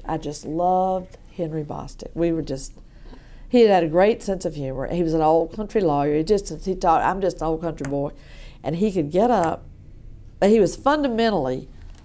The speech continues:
a person who was very comfortable, was drawn to sticking up for the little guy.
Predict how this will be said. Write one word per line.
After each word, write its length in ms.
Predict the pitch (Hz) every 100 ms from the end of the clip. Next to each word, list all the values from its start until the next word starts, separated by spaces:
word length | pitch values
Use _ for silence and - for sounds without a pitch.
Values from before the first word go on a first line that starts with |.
| - - - -
a 80 | 156
person 500 | - 214 196 196 170
who 800 | 165 170 165 160 - 87 131 104
was 240 | 170 170 -
very 500 | 127 156 208 233 226
comfortable, 640 | 208 185 185 147 147 143
was 180 | 175 156
drawn 440 | 156 185 208 196
to 400 | - 180 160 160
sticking 360 | 151 - 185 160
up 140 | -
for 60 | 160
the 80 | 147
little 180 | 131 127
guy. 260 | 127 -